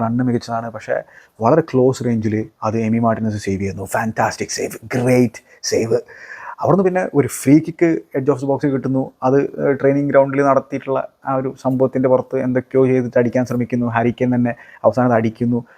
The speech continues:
പക്ഷേ ഹാരി കെയ്ൻ ഡയറക്റ്റ് എടുക്കുന്നതായിരുന്നു ആ ഒരു സമയത്ത് കുറച്ചുകൂടെ ബെറ്റർ ആയിട്ടുള്ളതാണ് എനിക്ക് തോന്നുന്നത്. എന്തായാലും അത് പിന്നെ, ഏഹ്, കോർണറിൽ കലാശിക്കുന്ന ഒരു കാര്യം നമ്മൾ കാണാനാണ്. അങ്ങനെ ഷോർട്ട് കോർണർ എടുക്കുന്നു. കിമ്മിച്ചിൻ്റെ ആ ഒരു റൈറ്റ് ഹാഫ് സ്പേസിൽ നിന്ന് ക്രോസ് ഹാരി കെയ്ൻ ഹെഡ് ചെയ്യാണ്. ഹെഡ് ചെയ്ത സാധനം പറന്ന് എമി മാർട്ടിനസ് സേവ് ചെയ്യാണ്. എമി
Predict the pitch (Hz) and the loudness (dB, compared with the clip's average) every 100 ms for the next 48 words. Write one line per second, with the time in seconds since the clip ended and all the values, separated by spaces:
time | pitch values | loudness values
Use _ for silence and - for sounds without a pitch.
0 | _ 117 117 131 135 117 127 135 - 156 | _ 0 2 2 4 4 4 4 4 2
1 | 127 147 135 131 131 - - 131 131 127 | 2 2 2 2 -2 -4 0 2 2 2
2 | 127 123 127 113 101 120 120 120 117 110 | 2 2 4 4 4 2 2 0 -2 -2
3 | 107 107 - _ _ - - - 131 135 | -4 -6 -12 _ _ -20 -20 -4 0 4
4 | 147 160 - - 139 156 151 - - 131 | 4 2 -6 -2 0 2 -2 -4 0 0
5 | 123 - - - - - 127 120 127 135 | 0 -4 -10 -16 -14 -8 -8 4 6 6
6 | 143 135 127 123 127 120 117 117 113 110 | 6 6 6 4 -2 -2 -2 -4 -6 -6
7 | 113 - - - 160 165 151 160 170 165 | -10 -16 -20 -6 -4 2 2 4 4 4
8 | 139 143 139 - 143 156 160 160 143 - | 2 0 0 0 0 0 2 4 4 2
9 | 135 135 135 - - 131 123 120 131 127 | 0 2 0 -6 -10 -2 2 2 2 2
10 | 131 127 123 113 - 113 123 143 - - | 2 2 0 -4 0 4 4 2 0 2
11 | 156 151 151 127 123 139 127 98 - 113 | 2 4 2 2 2 4 4 0 -6 -4
12 | 147 156 131 139 143 139 135 135 147 156 | 0 0 0 0 0 -2 2 4 6 6
13 | 165 160 151 151 143 139 139 131 117 110 | 4 2 0 2 2 2 0 0 0 -2
14 | - - _ _ _ 123 135 | -8 -14 _ _ _ -2 0